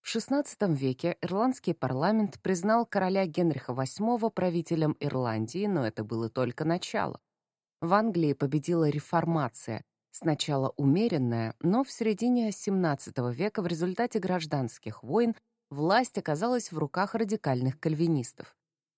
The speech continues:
Ирландия же осталась католической. Конфессиональные различия в течение следующих столетий будут определять очень многое в развитии англо-ирландских отношений. В семнадцатом веке протестантские английские правители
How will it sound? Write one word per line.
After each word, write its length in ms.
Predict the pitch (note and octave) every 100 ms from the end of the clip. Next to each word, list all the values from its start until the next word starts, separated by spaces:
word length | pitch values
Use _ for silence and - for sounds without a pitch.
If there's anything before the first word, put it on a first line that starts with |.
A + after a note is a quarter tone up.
| -
Ирландия 640 | D#3+ D3+ C3+ C#3+ E3 A3
же 140 | B3
осталась 460 | A#3+ - C3 A#2+ A#2+
католической. 840 | - D3+ D3+ D3 - - - A2 - _ _ _
Конфессиональные 1000 | - C#3 D3 - E3+ D#3 E3+ C#3+ B2 A#2+
различия 580 | C3 C#3 G3+ A3+ - C#3+
в 80 | -
течение 420 | F#3 B3+ B3 A#3
следующих 640 | - G3+ E3 D#3 - C#3
столетий 480 | - D#3 G#3+ C4 A3
будут 300 | G3 G#3 G3
определять 600 | - D3+ D3 F3 G#3+ - -
очень 360 | F3+ - -
многое 480 | B2 A#2+ F#3 G#3 G#3
в 40 | E3
развитии 680 | D3+ C#3+ G#3 - - A3+ -
англо-ирландских 1000 | D3 D#3 F#3 G3+ F#3 C#3+ A#2+ A#2 - B2
отношений. 680 | - C#3 C3+ - A#2 G#2+ - _ _ _ _ _ _
В 60 | -
семнадцатом 720 | G#3+ G#3+ C#4+ D4+ C4 B3+ G3+
веке 360 | C#3 B2 -
протестантские 840 | D#3+ D3+ D3+ - A3+ A#3+ - - F#3+
английские 640 | - D#3 C#3 B2 - - B2+
правители 580 | C#3+ E3+ B3 - A#3+